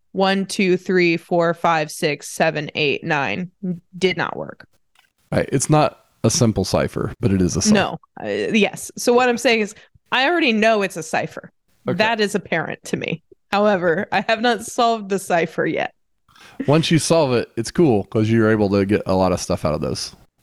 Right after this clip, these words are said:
Speaker 2: places.
Speaker 1: Yeah, 'cause they're everywhere. They're every-,
Speaker 2: Yeah.
Speaker 1: I'm like, "Man, that," and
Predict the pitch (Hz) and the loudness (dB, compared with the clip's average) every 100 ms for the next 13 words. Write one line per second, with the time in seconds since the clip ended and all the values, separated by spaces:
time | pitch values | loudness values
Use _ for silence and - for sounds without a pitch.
0 | - - - 285 - - 214 220 190 - | -14 -4 0 0 0 -4 -2 -2 -2 -8
1 | _ - 220 226 180 - - - _ _ | _ -6 -4 -2 -4 -4 -10 -12 _ _
2 | 123 185 185 - 220 208 196 190 - - | -4 -2 -2 -2 -2 0 0 0 0 0
3 | 233 233 214 220 226 233 240 247 - _ | 0 0 -2 -2 0 2 0 -4 -16 _
4 | - 185 233 320 349 - 226 220 214 208 | -6 -2 0 0 -2 -2 0 2 2 0